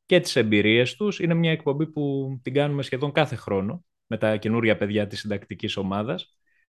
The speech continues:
Σήμερα έχω εδώ πέρα την Ειρήνη την Εξαρχάκου, την Ειρήνη την Καλπακίδη και την Ευδοκία τη Χαρτουτσίδη, παιδιά της πρώτης γυμνασίου.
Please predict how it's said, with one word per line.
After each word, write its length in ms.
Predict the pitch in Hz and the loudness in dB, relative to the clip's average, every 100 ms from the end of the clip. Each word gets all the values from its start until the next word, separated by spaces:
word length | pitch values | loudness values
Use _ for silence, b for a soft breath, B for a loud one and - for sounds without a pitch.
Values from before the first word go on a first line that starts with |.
| _ | _
Σήμερα 960 | - 139 147 147 143 139 135 131 127 - | -6 0 4 6 4 2 0 -4 -8 -6
έχω 320 | 139 143 131 | -2 2 4
εδώ 180 | 123 123 | 4 2
πέρα 540 | 135 135 127 117 110 | 2 2 2 0 -2
την 320 | - 117 110 110 | -2 0 0 -2
Ειρήνη 280 | 113 127 | -2 -2
την 160 | 120 117 | -4 -4
Εξαρχάκου, 720 | 110 - 101 - 120 - 107 | -6 -6 -6 -4 -6 -6 -6
την 240 | 110 107 | -4 -2
Ειρήνη 300 | 107 104 120 | -2 -2 -2
την 100 | 113 | -2
Καλπακίδη 580 | 110 107 101 101 127 113 | -2 -2 -4 -4 -2 -2
και 120 | 104 | -4
την 100 | 95 | -4
Ευδοκία 420 | 107 98 98 120 113 | -4 -4 -6 -4 -6
τη 100 | 98 | -6
Χαρτουτσίδη, 840 | 107 90 92 113 131 165 196 - | -10 -10 -8 -6 -2 -2 -4 -6
παιδιά 540 | 117 104 131 139 131 123 | -6 0 2 2 -2 -6
της 140 | 127 | -6
πρώτης 320 | - 127 104 98 | 2 4 4 0
γυμνασίου. 600 | 98 95 92 - 165 | -4 -4 -6 -6 -6